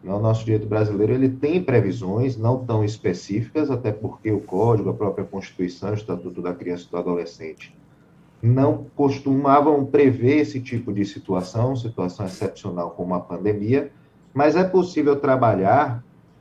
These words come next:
com determinados princípios, não é? E a partir daí a gente estabelece alguns parâmetros, que seriam, basicamente, é, para que as pessoas entendam,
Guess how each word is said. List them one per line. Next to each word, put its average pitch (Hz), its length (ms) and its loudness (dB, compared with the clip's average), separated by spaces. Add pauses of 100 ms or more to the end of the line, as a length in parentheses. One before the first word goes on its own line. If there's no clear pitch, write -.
(220)
com 143 560 0
determinados 147 540 -2
princípios, - 840 -4 (400)
não 85 120 -12
é? 90 120 -4
E 117 140 2
a 107 100 4
partir 110 440 0
daí 110 400 2
a 117 60 2
gente 120 360 0
estabelece 110 720 0
alguns 120 260 -2
parâmetros, 80 920 -2
que 113 100 -2
seriam, 120 640 2 (420)
basicamente, 120 1120 2 (520)
é, 95 100 -4
para 113 160 0
que 113 100 2
as 110 100 2
pessoas 104 360 -2
entendam, 110 600 -2